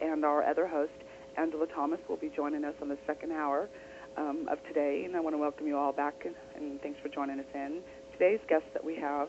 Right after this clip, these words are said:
is Jack Rourke, and I'm gonna call Jack a psychic medium, and I'm gonna say, you know, that he's, um, shortly he's gonna be known all over the world. And welcome, Jack. Nice to see you.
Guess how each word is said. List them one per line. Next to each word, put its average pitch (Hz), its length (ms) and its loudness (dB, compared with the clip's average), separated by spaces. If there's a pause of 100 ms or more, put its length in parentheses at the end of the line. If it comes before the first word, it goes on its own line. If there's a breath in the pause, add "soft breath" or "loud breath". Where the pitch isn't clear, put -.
(120)
is 143 200 2 (120)
Jack 139 180 2 (220)
Rourke, 139 280 4 (460 loud breath)
and 143 80 0
I'm 160 80 4
gonna 202 100 -2
call 277 220 4
Jack 240 280 6
a 240 140 0
psychic - 380 2
medium, 185 400 2
and 151 100 6
I'm 160 100 6
gonna 165 280 4
say, 170 240 4 (120)
you 175 80 0
know, 151 300 0
that 170 140 8 (180)
he's, 180 220 -6 (180)
um, 170 380 2 (760 loud breath)
shortly 226 280 6
he's 208 180 -4
gonna 214 120 2
be 214 100 -4
known 220 180 0
all 233 100 2
over 202 120 2
the 196 80 4
world. 214 380 4 (140)
And 175 320 0
welcome, 202 300 0
Jack. 156 300 4
Nice 156 120 -4
to - 220 -12
see 98 140 0
you. 69 140 0